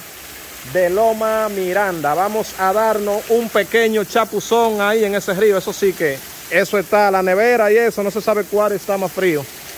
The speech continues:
Si la nevera o ese, o ese pozo. Miren qué belleza, solamente aquí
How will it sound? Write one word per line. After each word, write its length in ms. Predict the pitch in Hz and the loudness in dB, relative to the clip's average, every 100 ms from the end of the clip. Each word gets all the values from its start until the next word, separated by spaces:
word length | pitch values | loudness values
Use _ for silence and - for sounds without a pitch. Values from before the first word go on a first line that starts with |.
| - - | -12 -2
Si 100 | 185 | 2
la 140 | 185 | 2
nevera 420 | 185 208 233 226 214 - - - - - - - - | 2 2 0 -2 -6 -16 -18 -18 -16 -16 -16 -16 -6
o 160 | 170 196 | -2 -2
ese, 260 | 196 220 | -2 -2
o 160 | 180 185 | 2 2
ese 180 | 202 202 | 2 -2
pozo. 380 | 190 160 - 131 - - - - - - - | 0 0 -2 -12 -14 -16 -16 -16 -16 -16 -6
Miren 300 | 151 208 196 | 0 2 0
qué 180 | 165 220 | 2 2
belleza, 440 | 202 180 185 165 143 | 4 4 2 0 -4
solamente 640 | 226 233 220 233 208 202 | 0 2 2 0 0 -2
aquí 340 | - 240 220 | -2 -4 -4